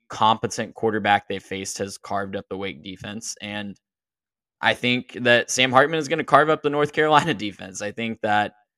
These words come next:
it's probably gonna come down to who makes fewer mistakes. Drake May's shown that he takes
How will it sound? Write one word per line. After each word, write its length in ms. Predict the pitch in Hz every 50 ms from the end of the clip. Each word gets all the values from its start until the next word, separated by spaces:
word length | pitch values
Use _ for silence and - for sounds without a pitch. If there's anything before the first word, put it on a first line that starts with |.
| _ _ _ _
it's 160 | - 104 - -
probably 520 | - - - - 110 110 117 113 139 135
gonna 180 | 123 127 127 117
come 220 | - 135 123 123
down 300 | 110 110 110 117 117 117
to 340 | - - 117 113 110 110 104
who 240 | - - - 113 113
makes 380 | 113 117 113 - - - - - _
fewer 240 | 107 110 110 117 117
mistakes. 540 | 113 107 - - - 104 101 - - - -
Drake 260 | - 104 110 113 -
May's 260 | 104 104 110 117 113
shown 360 | - - - 110 110 113 113
that 100 | 107 -
he 240 | - - 107 107 107
takes 540 | - - - 104 101 90 - - - -